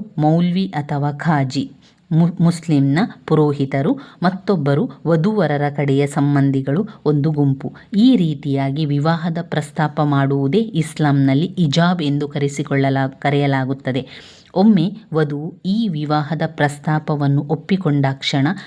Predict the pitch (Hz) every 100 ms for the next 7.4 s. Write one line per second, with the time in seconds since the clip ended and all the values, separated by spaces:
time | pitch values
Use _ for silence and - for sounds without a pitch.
0 | - 147 143 139 202 - - - 196 151
1 | 202 220 - 151 151 143 143 143 139 139
2 | 139 139 139 135 139 - - - 185 185
3 | 202 202 196 190 175 151 151 147 147 160
4 | 143 139 135 151 202 156 170 175 175 143
5 | 139 143 135 135 135 135 185 - _ -
6 | 160 160 202 208 190 - 165 147 143 147
7 | 139 135 143